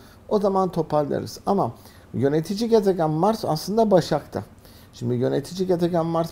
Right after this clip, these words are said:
Başak'ta sosyal çevreden, çevresindeki insanlardan, arkadaş çevresinden fazlasıyla destek arayabileceği bir dönem Akrebin. Arkadaşları, sosyal çevresi, oralarda bir yardım görüyoruz. Aktif bir yardım görüyoruz.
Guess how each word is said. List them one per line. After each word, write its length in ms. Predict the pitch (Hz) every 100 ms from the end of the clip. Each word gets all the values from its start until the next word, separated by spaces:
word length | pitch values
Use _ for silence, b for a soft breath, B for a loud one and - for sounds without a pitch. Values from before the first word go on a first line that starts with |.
| -
Başak'ta 460 | 170 170 170 -
sosyal 500 | 202 - - - 165
çevreden, 560 | 160 160 160 147 151 160 B B B B
çevresindeki 640 | - 139 143 147 147 151 160
insanlardan, 840 | 160 143 160 165 160 156 160 151 165 -
arkadaş 480 | 120 123 143 160 165
çevresinden 560 | 160 147 147 156 170
fazlasıyla 640 | 170 143 151 156 175 180 165
destek 380 | 147 - 165
arayabileceği 580 | 151 139 147 170 214 208
bir 140 | 170 156
dönem 280 | 151 143 -
Akrebin. 480 | 104 - 101 165 214 B B B B B -
Arkadaşları, 760 | 143 147 165 156 156 - 147 151
sosyal 520 | - 131 - 156 151
çevresi, 600 | 156 151 151 151 160 156 B B B -
oralarda 760 | 156 196 180 156 160 202 196 151
bir 140 | 175
yardım 480 | 160 147 143 160 156
görüyoruz. 460 | 120 101 87 - -
Aktif 420 | 117 - 180 -
bir 100 | 139
yardım 440 | 131 113 113 117 110
görüyoruz. 460 | 110 123 220 220